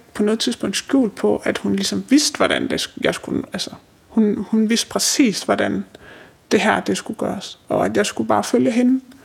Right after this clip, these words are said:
og så ville alt blive helt vildt godt igen, og det ville blive endnu bedre, fordi jeg ville bare blive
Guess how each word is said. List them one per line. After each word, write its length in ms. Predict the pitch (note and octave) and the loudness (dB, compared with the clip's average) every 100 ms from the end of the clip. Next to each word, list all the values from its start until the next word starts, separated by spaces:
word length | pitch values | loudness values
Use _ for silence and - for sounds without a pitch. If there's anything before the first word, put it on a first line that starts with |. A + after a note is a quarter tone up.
| - - _ - | -20 -20 _ -2
og 120 | A3 | 0
så 140 | - | 2
ville 180 | G#3 - | 0 2
alt 120 | A3+ | 0
blive 160 | - G#3+ | 0 -2
helt 240 | F#3 A3 | 2 0
vildt 140 | G3 G3+ | 0 0
godt 160 | G3 | -2
igen, 200 | G3 G3 | 0 0
og 120 | - G3 | 0 0
det 100 | G3 | -2
ville 120 | G3 | -2
blive 160 | G#3 | -2
endnu 220 | - G#3 A3+ | 0 2 2
bedre, 340 | - - G3 | 2 0 -4
fordi 320 | - G3+ F#3+ G#3 | -4 -2 -2 -2
jeg 160 | G3+ | -2
ville 120 | G#3 | -4
bare 220 | G3+ - G3+ | 0 0 0
blive 320 | G3+ G3+ | -2 -2